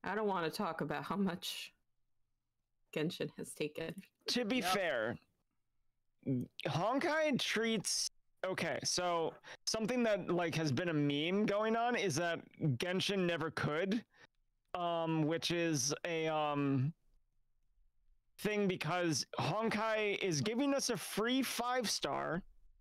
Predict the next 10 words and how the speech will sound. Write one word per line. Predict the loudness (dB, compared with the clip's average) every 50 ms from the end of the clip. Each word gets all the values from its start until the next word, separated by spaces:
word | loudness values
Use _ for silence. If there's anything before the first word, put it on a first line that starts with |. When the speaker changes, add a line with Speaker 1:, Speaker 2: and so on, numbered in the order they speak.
| -20 _ -8 -4
Speaker 2:
to | -2 -2
show | 0 0 2 2 2 2
Speaker 1:
Mm. | 2
Speaker 2:
appreciation, | 2 2 2 2 0 0 0 0 0 0 0 0 0 0 0 0 -2 -4 -6 -6 -4
gave | -2 -2 0 0 0
us | 0 0 0 -2
a | -2 -4
free | -2 -2 0 0 0
ten | 0 -2 -4 -2 0 0 2 2 2 0
pull | 0 -2 0 0 0 0 0 -2 -4